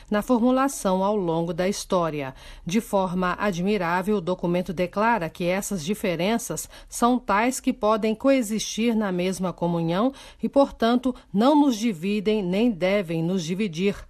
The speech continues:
especialmente quando anunciamos Cristo aos nossos irmãos e irmãs em todo o mundo, em termos que podem ser facilmente compreendidos.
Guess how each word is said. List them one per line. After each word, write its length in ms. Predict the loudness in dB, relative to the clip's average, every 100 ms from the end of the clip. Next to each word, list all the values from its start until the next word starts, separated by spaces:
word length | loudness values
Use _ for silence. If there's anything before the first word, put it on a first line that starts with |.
| -18 -12
especialmente 760 | -8 -6 -6 -4 -2 -4 -4
quando 260 | -2 0 0
anunciamos 720 | 0 -2 -4 -4 -2 -2 -4
Cristo 560 | -6 -2 -2 -2 -4 -4 -8 -4
aos 200 | -2 0
nossos 380 | -2 -2 -4 -6
irmãos 480 | -2 0 2 2
e 60 | 0
irmãs 480 | 0 0 0 -2 -4
em 180 | -6 -4
todo 320 | -4 -4 -2
o 60 |
mundo, 420 | 0 2 2 2 -4 -10 -4
em 160 | 2 2
termos 560 | 2 0 2 0 -2
que 160 | -2 -2
podem 520 | -2 -2 -2 0 -2
ser 360 | -4 -4 -4 -4
facilmente 720 | -4 -4 -2 -2 0 -2 -4
compreendidos. 920 | -4 -2 -2 -2 0 -2 -2 -6 -12